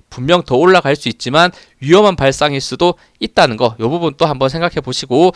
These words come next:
제 기준에서는 이제는, 어, 특히나 로봇 관련주의 신규 상장주들은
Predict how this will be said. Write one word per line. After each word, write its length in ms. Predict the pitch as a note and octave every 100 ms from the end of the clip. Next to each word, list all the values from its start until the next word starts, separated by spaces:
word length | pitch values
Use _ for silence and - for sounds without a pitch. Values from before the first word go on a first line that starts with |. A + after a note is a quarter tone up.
| - -
제 180 | - C3
기준에서는 680 | C3+ E3 B3 A3 D#3 C#3 A2+ -
이제는, 580 | G#2+ G#2 E3 E3 E3 D#3 - - -
어, 180 | - G#2+
특히나 280 | - G3+ C3+
로봇 240 | A2 A#2+
관련주의 760 | D#3+ F3 E3+ D#3 D#3+ D#3+ D#3 F#3
신규 380 | - D3+ E3
상장주들은 960 | E3 F3 E3 E3 E3 E3 C3 A2+ A#2 E3